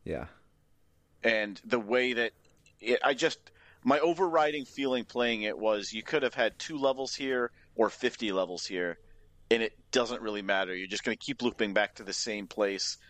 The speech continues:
Speaker 2: Something else is gonna go wrong, and then you're gonna go solve it.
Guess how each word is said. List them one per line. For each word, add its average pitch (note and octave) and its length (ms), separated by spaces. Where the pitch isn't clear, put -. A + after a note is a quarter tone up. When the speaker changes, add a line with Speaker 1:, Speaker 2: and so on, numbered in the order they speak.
Speaker 2:
Something C3 400
else A2 240
is F#2+ 100
gonna G#2+ 180
go G2+ 120
wrong, G2 340
and G2 80
then G2+ 100
you're F#2+ 100
gonna F#2+ 100
go F2+ 120
solve F2 360
it. - 140